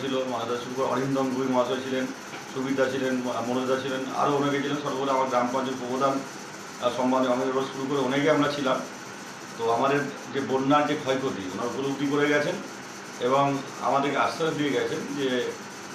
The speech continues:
এরপরে বিভিন্ন সময় যাবতীয় যা সমস্যা ওনারা আমাদের কিশোরপুর এক অঞ্চলের জন্য তৎপর থাকবেন এবং সমস্ত কিছু সরকারি সুযোগ সুবিধা প্রত্যেক মানুষের কাছে পৌঁছে ব্যবস্থা করবেন।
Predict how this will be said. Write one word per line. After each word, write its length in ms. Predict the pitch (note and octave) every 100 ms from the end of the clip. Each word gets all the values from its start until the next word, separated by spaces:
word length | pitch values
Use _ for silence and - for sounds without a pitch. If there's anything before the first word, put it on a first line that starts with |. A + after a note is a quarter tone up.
| - -
এরপরে 420 | B2 C#3 - C#3+
বিভিন্ন 360 | C#3+ D3 E3+ G3
সময় 380 | F#3 C#3 A#2+ G#2 - - - - - -
যাবতীয় 480 | C3 C#3+ - F3 F#3
যা 160 | E3+ E3
সমস্যা 320 | D3+ D3+ E3
ওনারা 280 | D3+ D3+ D3+ D3 - B2
আমাদের 200 | C3 C3
কিশোরপুর 360 | C#3 C#3 C3
এক 160 | C3+ B2
অঞ্চলের 340 | B2 B2+ C3+
জন্য 180 | B2+ C#3+ G3 - - - - - -
তৎপর 280 | B2 A#2+ D3 -
থাকবেন 280 | D3+ C#3+ -
এবং 120 | D3 C#3
সমস্ত 220 | C3 B2+ C3+
কিছু 260 | C3 C3 C#3 B2+ - - - - - -
সরকারি 300 | C3+ D3 D3
সুযোগ 200 | D3 C#3
সুবিধা 200 | D3+ D3
প্রত্যেক 320 | C#3+ - D3+
মানুষের 240 | C3 C3 C#3+
কাছে 140 | C3+
পৌঁছে 240 | C#3 D#3+ E3
ব্যবস্থা 320 | B2+ B2 C3+
করবেন। 300 | C3+ C#3+ -